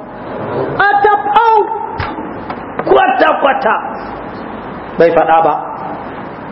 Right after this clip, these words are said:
Wai ga abin da Sayyidina Ali ya ce, iyazu billah, "Wa man ankara, duk wanda ya yi musun, anna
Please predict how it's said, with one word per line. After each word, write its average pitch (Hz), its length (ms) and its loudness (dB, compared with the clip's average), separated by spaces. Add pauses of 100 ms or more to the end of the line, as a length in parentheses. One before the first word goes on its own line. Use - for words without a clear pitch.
(540)
Wai 220 160 8
ga 269 160 6
abin 220 220 4
da 220 60 4
Sayyidina 196 420 2
Ali 160 300 -2
ya 151 40 2
ce, - 160 -10 (560)
iyazu 156 320 4
billah, 139 280 2 (720)
"Wa 165 280 6
man 254 160 4
ankara, 214 720 2 (920)
duk 233 260 4
wanda 254 460 6
ya 202 240 6
yi 208 80 0
musun, 214 420 0 (1160)
anna 247 360 4